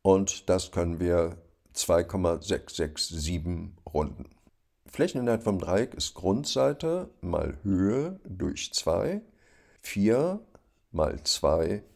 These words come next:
durch zwei und das gibt vier Quadratzentimeter. Volumen,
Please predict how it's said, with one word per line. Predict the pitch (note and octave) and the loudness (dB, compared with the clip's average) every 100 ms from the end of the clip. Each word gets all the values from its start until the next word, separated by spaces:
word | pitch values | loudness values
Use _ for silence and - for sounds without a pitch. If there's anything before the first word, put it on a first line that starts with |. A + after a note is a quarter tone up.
| _ | _
durch | F#2+ G2+ - | -4 -4 -4
zwei | - - C#2+ D2+ G2 - _ - | -4 2 2 2 0 -6 _ -10
und | F2 D#2 | -10 -6
das | E2 - | -8 -6
gibt | G2+ - - | -8 -10 -12
vier | - - F2 F#2 | -16 -4 0 0
Quadratzentimeter. | - - G#2 G2 F#2+ - - - - - - _ _ _ _ _ _ _ _ | 0 -2 2 4 4 2 -6 -8 -12 -14 -18 _ _ _ _ _ _ _ _
Volumen, | G2 G2 F#2+ B2 G3 A3+ A3+ | 0 2 4 4 4 0 -4